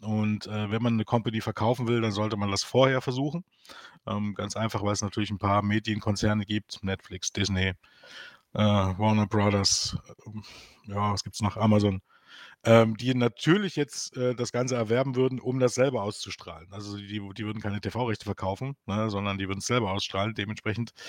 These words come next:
äh, erst versuchen, das Ding zu verkaufen, wenn, wenn das nicht klappt, T-V-Verträge verhandeln. Und, äh, Vince McMahon soll dann wohl auch klar gemacht haben, dass es weder einen neuen T-V-Deal noch, ähm,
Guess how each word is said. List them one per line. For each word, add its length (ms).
äh, 220
erst 240
versuchen, 320
das 120
Ding 160
zu 100
verkaufen, 520
wenn, 160
wenn 140
das 180
nicht 160
klappt, 240
T-V-Verträge 680
verhandeln. 340
Und, 460
äh, 320
Vince 180
McMahon 320
soll 400
dann 220
wohl 140
auch 120
klar 200
gemacht 280
haben, 180
dass 160
es 200
weder 420
einen 180
neuen 220
T-V-Deal 760
noch, 640
ähm, 460